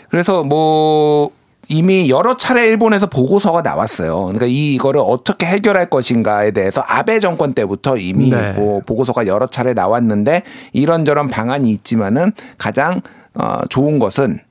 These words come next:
Speaker 1: 일본 입장에서 좋은 것은 바다에 방류하는 것이다. 이렇게 이제 여러 차례 보고서가 나와서 사실상 뭐 이제, 예, 예, 주변국의 반발에도 불구하고 시점만 남았다 이렇게 보시면 될 것 같습니다. 예.
Speaker 2: 제가 사실은 이런 것까지 찾아보게 될지 몰랐습니다만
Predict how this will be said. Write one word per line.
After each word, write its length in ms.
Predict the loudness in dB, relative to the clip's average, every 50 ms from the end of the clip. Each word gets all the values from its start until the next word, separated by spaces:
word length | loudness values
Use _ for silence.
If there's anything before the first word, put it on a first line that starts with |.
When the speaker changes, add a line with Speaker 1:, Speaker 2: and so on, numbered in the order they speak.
| _ _ _ -6
Speaker 1:
일본 400 | -2 0 0 2 2 2 2 2
입장에서 480 | 0 -2 -2 0 0 0 0 0 -2
좋은 260 | 0 0 0 2 2
것은 360 | 2 2 2 2 2 2 2 0 -2 -6 -20 -20 -12
바다에 360 | -8 -6 -4 -2 -2 0 -2
방류하는 480 | 0 0 0 2 2 2 2 2 0 -2
것이다. 480 | -2 -4 -6 -6 -6 -8 -8 -10 -12 -16 _ -6
이렇게 320 | -4 -4 -2 -2 -2 -2
이제 240 | -2 0 0 0 0
여러 180 | 0 0 0 -2
차례 220 | -2 -2 -2 -2
보고서가 500 | -2 -2 -4 -2 -2 -2 -2 -2 -2 -2
나와서 540 | -2 0 -2 -2 -2 -2 -2 -2 -2 -2 -4 -6 -12 -18 -14 -8 -6
사실상 560 | -4 -2 -2 -2 -2 0 0 0 0 0 0
뭐 180 | 2 2 2 2
이제, 380 | 2 2 0 0 -2 -2 -4 -8
예, 400 | -8 -6 -4 -4 -4 -4 -6 -6 -6 -6
예, 200 | -4 -4 -4 -6 -8 -14 -20 -20 _ _ _ -20 -20 -20 _ _ _ _
주변국의 500 | -4 -2 0 0 0 0 0 0 0 -2
반발에도 480 | -2 -2 -2 0 0 2 0 0 0 0
불구하고 560 | -2 -2 0 2 2 2 2 2 0 0 0
시점만 400 | 0 0 0 0 2 2 2 2
남았다 300 | 0 -2 -2 -2 -2 -2
이렇게 200 | -2 -2 -4 -6
보시면 300 | -6 -4 -4 -2 -2 -4
될 100 | -4 -4
것 100 | -6 -8
같습니다. 360 | -8 -8 -8 -10 -10 -10 -10 -12 -14
예. 40 | -14 -14 -16 -18 _ -20 -20 -20 -20 -20 -20 -20 -20 _ _ _ _ _ _ _ _ _ _ _ -12
Speaker 2:
제가 220 | -10 -6 -4 -4
사실은 440 | -4 -4 -6 -6 -4 -2 0 0 0
이런 240 | 0 2 2 2 2
것까지 340 | 2 0 0 0 -2 -2
찾아보게 600 | -2 -4 -4 -2 -2 0 2 2 2 2 2 0 0
될지 240 | 0 -2 0 0 0
몰랐습니다만 920 | 0 2 2 2 2 0 0 -2 -2 -2 -2 -2 0 0 -2 -2 -4 -6